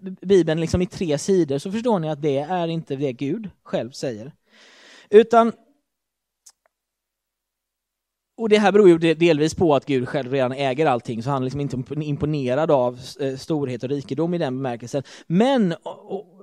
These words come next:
om vi ändå ska tro Jesu ord, så verkar det som att Gud säger det här, sitt wow, det säger han av hur man, hur man brukar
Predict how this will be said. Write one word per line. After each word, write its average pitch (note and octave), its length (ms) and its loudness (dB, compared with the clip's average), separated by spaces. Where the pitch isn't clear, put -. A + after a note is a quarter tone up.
om G#3+ 160 2
vi A#3 80 2
ändå A#3 160 0
ska - 120 -4
tro C#4 340 -2
Jesu A#3+ 300 -2
ord, D#3+ 280 4
så - 140 -8
verkar B3+ 180 2
det A3 40 0
som A#3 140 -2
att A3 80 -2
Gud G#3+ 560 -2
säger G#3+ 340 4
det G#3+ 80 2
här, G3 180 0
sitt G#3 220 -6
wow, F#3+ 720 0
det F#3 100 -4
säger A#3 340 0
han G#3+ 300 0
av F3 280 2
hur G3 200 0
man, G3 380 0
hur A3 640 0
man G3+ 320 -2
brukar D3 640 -2